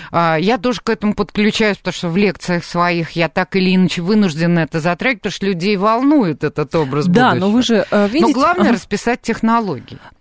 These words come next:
Speaker 2: Пожалуйста, вот большевики ликбез провели же. Технологии, технология, сработало
Speaker 1: Ну и мы
Speaker 2: что-то.
Speaker 1: тоже распишем. Это всё сейчас, ну, знаете, всё в состоянии вот этого некоторого бульона. Мне кажется, что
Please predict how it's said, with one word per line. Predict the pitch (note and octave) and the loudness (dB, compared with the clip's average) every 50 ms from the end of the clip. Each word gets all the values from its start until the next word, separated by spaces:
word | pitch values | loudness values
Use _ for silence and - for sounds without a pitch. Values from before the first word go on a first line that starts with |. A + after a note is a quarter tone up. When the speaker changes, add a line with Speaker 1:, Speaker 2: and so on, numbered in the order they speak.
| - G3 - | -12 -4 0
Speaker 2:
Пожалуйста, | G#3+ A3 G#3+ A3+ G#3+ F#3+ - - F3 | 2 2 4 2 2 0 0 -2 -2
вот | E3+ F#3+ F3+ | -2 0 0
большевики | F3 G3 F#3 - - G3+ F#3+ - A#3 G#3 | 0 0 0 0 0 0 2 2 2 2
ликбез | F3+ E3+ F3 E3+ D#3 D3 | 2 2 2 0 0 0
провели | - - E3+ E3 E3+ F3+ F#3 G#3+ | -2 -2 0 2 2 4 4 4
же. | G3 D3+ C3+ B2+ D3+ - - - | 2 2 0 -2 -4 -8 -14 -14
Технологии, | - - - F#3+ F3 F#3 A3+ C4 A3 F#3 | -6 0 2 4 4 6 4 4 2 0
технология, | - - - G3+ F#3+ F#3+ G3 F3+ E3+ D3 D3 C#3 | -4 -2 0 2 2 4 4 2 2 2 0 0
сработало | - E3+ E3+ F3 G3+ G3 C4+ E4+ - | 0 0 0 2 4 4 4 4 4
Speaker 1:
Ну | F#4+ | 4
и | F#4+ | 4
мы | F#4+ F#4 | 2 2
Speaker 2:
что-то. | - F3+ E4+ | 2 2 0
Speaker 1:
тоже | D#4+ A3+ C#4+ D4 | 0 0 0 0
распишем. | D4 C#4+ C#4 - - B3+ C4 A#3+ - - A3 G3 - - - - - - | 0 0 -2 -4 -6 -4 -4 -2 -2 -2 -4 -4 -6 -10 -14 -14 -6 -2
Это | - D4 - - C#4 B3 | -2 -2 0 -2 -4 -4
всё | - - - - - C#4+ D#4 D#4 | -4 -8 -10 -4 0 0 2 2
сейчас, | - - - C4 A#3+ - - - D4+ D4+ D4+ D4 - - - - - - - - - - - | 0 0 -2 -2 -2 -2 0 0 2 2 0 0 -4 -8 -14 -18 -18 -18 -18 -18 -18 -6 -2
ну, | G#3 A#3+ A#3 | 0 0 2
знаете, | G#3 B3+ D4 D4+ D4 C4+ - A3 G3+ | 2 2 4 4 2 0 -2 -4 -6
всё | - - - A#3+ C4 B3+ | -6 -6 -4 -2 -2 -2
в | - | -2
состоянии | - - G#3+ A3+ - - - A3+ A3+ A3+ G#3+ G3 A#3+ A#3+ A#3 A#3 A3+ G#3+ G3+ | -4 -4 -4 -4 -4 -2 -2 -2 -2 0 -2 -2 0 0 2 2 2 2 0
вот | F#3 F#3+ F#3+ - G#3+ | 0 -2 -4 -2 -4
этого | G#3 - - G3+ F#3 F#3 F#3 F3 | -4 -4 -4 -2 -2 0 0 0
некоторого | F3 E3+ - - E3+ F#3 F#3 F3+ G3 G#3+ - - - F3+ F#3+ F3+ F#3 | -2 -2 -4 -2 -2 0 0 2 2 0 0 -2 -2 -2 0 0 0
бульона. | F3+ D#3 F3+ A3 G#3 F#3+ E3+ D#3+ D#3 C3+ B2+ A#2 | 0 0 2 2 2 2 0 0 0 2 2 2
Мне | B2 D3+ F3+ A#3 C4+ C4 | 2 2 4 2 2 0
кажется, | - - A#3 A#3+ A3+ F#3 G#3+ F#3+ - - G3 F#3+ | -2 -2 -2 -2 -2 -4 -6 -8 -6 -4 -4 -4
что | E3+ - - _ F#3 F#3 E3+ - | -4 -6 -8 _ -4 -4 -4 -6